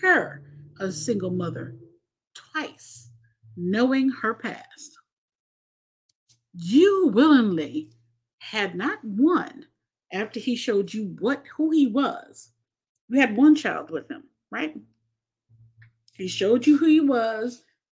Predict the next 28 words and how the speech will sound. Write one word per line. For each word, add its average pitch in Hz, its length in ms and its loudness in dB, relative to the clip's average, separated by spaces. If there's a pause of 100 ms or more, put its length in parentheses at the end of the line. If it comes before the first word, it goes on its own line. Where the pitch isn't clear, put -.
during 196 300 -6
that 254 200 -2
pregnancy 185 640 -6
and 156 100 -4
after 165 360 -8
that 170 200 -12
pregnancy. 151 600 -12 (320)
He 311 140 -8
showed 175 500 -2
you 143 200 -4
all 220 400 2
his 214 320 -2 (1000)
flags, 170 580 -6 (100)
red 226 280 4
flags, 240 680 0 (300)
and 170 140 -8
showed 185 440 -2
you 156 120 -6
who 247 200 -2
he 269 200 6
was. 160 560 -4 (340)
And 170 300 -2
you 240 140 0
went 240 260 -4
and 170 200 -4
did 170 380 -8
what, 247 280 -6 (180)
girl? 247 340 -10